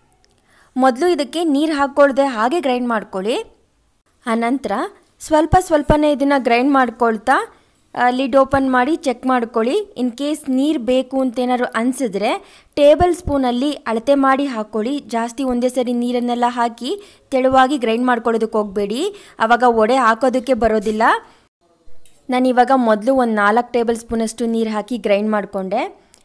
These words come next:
ನೋಡಿ, ಇವಾಗ ಇದಕ್ಕೆ ಇನ್ನೂ ಒಂದು ಸ್ವಲ್ಪ ನೀರು ಹಿಡಿಸುತ್ತೆ, ಆದ್ರಿಂದ ಇನ್ನೂ ಒಂದು ನಾಲ್ಕರಿಂದ ಐದು ಟೇಬಲ್ ಸ್ಪೂನಷ್ಟು ನಾನು ನೀರನ್ನ ಹಾಕ್ಕೊಂಡು ಇದನ್ನ ಗ್ರೈಂಡ್ ಮಾಡ್ಕೊಳ್ತೀನಿ. ಕೆಲವೊಂದು ಉದ್ದಿನ ಬೇಳೆ ಜಾಸ್ತಿ ನೀರನ್ನ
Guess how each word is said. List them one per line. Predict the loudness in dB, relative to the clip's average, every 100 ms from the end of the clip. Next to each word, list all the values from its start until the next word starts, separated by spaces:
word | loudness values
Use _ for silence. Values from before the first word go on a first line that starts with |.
| -6
ನೋಡಿ, | -4 -4
ಇವಾಗ | -4 -2 -2
ಇದಕ್ಕೆ | -4 -6 -8 -6 -2
ಇನ್ನೂ | 0 0
ಒಂದು | 0
ಸ್ವಲ್ಪ | -2 -4 -2 0
ನೀರು | 0 0 0
ಹಿಡಿಸುತ್ತೆ, | -2 -2 -4 -2 -4 -4 -6 -8
ಆದ್ರಿಂದ | -4 -4 -2 -2 -4 -10 -16 -4
ಇನ್ನೂ | 0 2
ಒಂದು | 2 4
ನಾಲ್ಕರಿಂದ | 4 4 2 0 0 0
ಐದು | 0 0 -2
ಟೇಬಲ್ | -2 0 -2
ಸ್ಪೂನಷ್ಟು | -4 -6 -6 -4
ನಾನು | -4 -2
ನೀರನ್ನ | -2 -2 -2 -2 -2
ಹಾಕ್ಕೊಂಡು | -4 -6 -6 -4 -2 -4 -6 -12 -20 -12
ಇದನ್ನ | -8 -2 0
ಗ್ರೈಂಡ್ | 0 0 0 0
ಮಾಡ್ಕೊಳ್ತೀನಿ. | -2 -4 -6 -4 -4 -4 -6 -10 -20 _ _ -8
ಕೆಲವೊಂದು | -4 0 0 0 0
ಉದ್ದಿನ | -2 0 2
ಬೇಳೆ | 2 2
ಜಾಸ್ತಿ | 0 2 0 0 -2
ನೀರನ್ನ | 0 0 0